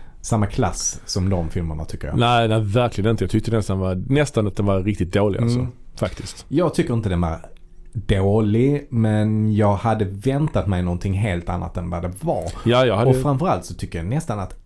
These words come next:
Speaker 1: ja, men är det ens en skräckfilm, liksom? Det är lite det jag kände.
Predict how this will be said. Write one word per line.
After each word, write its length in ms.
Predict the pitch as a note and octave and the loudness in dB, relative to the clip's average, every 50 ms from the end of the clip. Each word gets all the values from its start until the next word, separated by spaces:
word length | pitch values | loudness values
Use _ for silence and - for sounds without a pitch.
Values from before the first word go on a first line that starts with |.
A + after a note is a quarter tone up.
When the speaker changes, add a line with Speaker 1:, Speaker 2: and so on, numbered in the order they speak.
| - - | -16 -10
Speaker 1:
ja, 80 | - B2+ | -10 -10
men 140 | C3 - - | -8 -8 -8
är 180 | D3 C#3+ B2+ | -6 -6 -4
det 60 | B2 | -4
ens 260 | B2+ C3+ C3+ A#2 - B2 | -2 -2 -2 -2 -2 -2
en 320 | A#2+ A#2 A2+ A2+ A2+ A2 | -2 0 0 0 -2 -2
skräckfilm, 600 | - - - - - - - F#2+ A#2 A#2+ G#2 F#2+ | -4 -4 -6 -6 -6 -4 -4 -4 -4 -4 -4 -6
liksom? 380 | - - - - - - - - - - - - - | -8 -10 -12 -14 -12 -12 -14 -14 -14 -14 -14 -12 -12
Det 180 | - G#2+ G#2+ | -6 -2 -2
är 320 | G#2 G#2 G#2 G#2 G#2 G#2 G#2+ | 0 0 0 0 0 -2 -2
lite 260 | G#2+ G#2+ G2+ - A2 G#2 G#2 | -2 -4 -4 -6 -6 -8 -6
det 140 | - - - - | -6 -6 -4 -4
jag 140 | B2+ B2+ | -4 -4
kände. 300 | - - F#2+ F2 F2 D#2+ | -4 -4 -6 -6 -6 -10